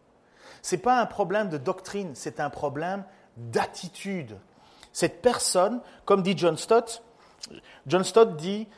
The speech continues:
que c'est une personne remplie de vanité. Son nom, euh, Diotrephe,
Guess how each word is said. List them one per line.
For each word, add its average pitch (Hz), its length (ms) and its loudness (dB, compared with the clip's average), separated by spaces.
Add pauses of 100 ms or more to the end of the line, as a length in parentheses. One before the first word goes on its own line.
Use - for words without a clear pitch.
(140)
que 175 120 -2
c'est - 200 -4
une 180 120 -4
personne 202 420 -2
remplie 214 680 -4
de 180 120 -2
vanité. 160 640 -4 (300)
Son 185 320 0
nom, 190 320 2 (500)
euh, 139 460 4
Diotrephe, 214 760 0